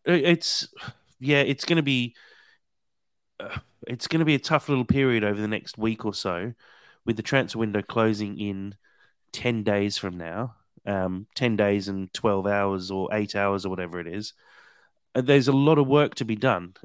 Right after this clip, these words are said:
and I, I'm hoping that behind the scenes there's a lot of work being done currently,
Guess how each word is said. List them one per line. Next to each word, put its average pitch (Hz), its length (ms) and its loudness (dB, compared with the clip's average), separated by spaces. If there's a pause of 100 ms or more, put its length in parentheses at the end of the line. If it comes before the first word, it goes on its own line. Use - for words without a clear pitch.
and 120 320 2
I, 127 240 8
I'm 123 220 4
hoping 131 800 0 (360)
that 120 160 2
behind 120 340 0
the 104 80 -4
scenes 101 480 -4
there's 104 160 -2
a 107 60 0
lot 104 140 2
of 98 120 -2
work 101 180 0 (160)
being 98 320 -2
done 90 240 -8
currently, 85 460 -10